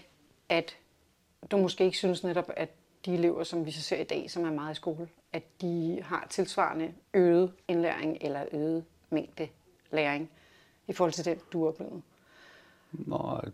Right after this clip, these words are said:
Speaker 2: det... Øh
Speaker 1: Og der ligger jo netop i, at, jamen, der foregår jo også enormt meget læring, når man er andre steder end i skolen.
Speaker 2: Mm.
Speaker 1: Fordi det at være i live er jo at lære.
Speaker 2: Så laver man sådan nogle spots med, at man skal bevæge sig lidt mere.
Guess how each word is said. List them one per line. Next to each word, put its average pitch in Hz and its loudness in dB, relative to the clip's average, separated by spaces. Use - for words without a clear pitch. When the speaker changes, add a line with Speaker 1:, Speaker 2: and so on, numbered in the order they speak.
Speaker 2:
det... 147 0
Øh 110 4
Speaker 1:
Og 196 6
der 220 12
ligger 226 12
jo 214 10
netop 214 4
i, 214 2
at, 202 0
jamen, 190 2
der 196 -2
foregår 208 2
jo 208 4
også 220 -2
enormt 226 -4
meget 208 -2
læring, 196 -2
når 180 -4
man 175 -2
er 196 -4
andre 214 -4
steder 208 -6
end 190 -4
i 180 -6
skolen. - 2
Speaker 2:
Mm. 185 -4
Speaker 1:
Fordi 190 0
det 214 4
at 175 -4
være 180 2
i 170 4
live 190 2
er 196 -2
jo 165 -4
at 160 -4
lære. 156 -6
Speaker 2:
Så - 4
laver 135 8
man 127 4
sådan 127 6
nogle 127 6
spots - 6
med, 120 6
at 117 4
man 110 4
skal - -4
bevæge 110 4
sig 117 6
lidt 107 4
mere. 107 4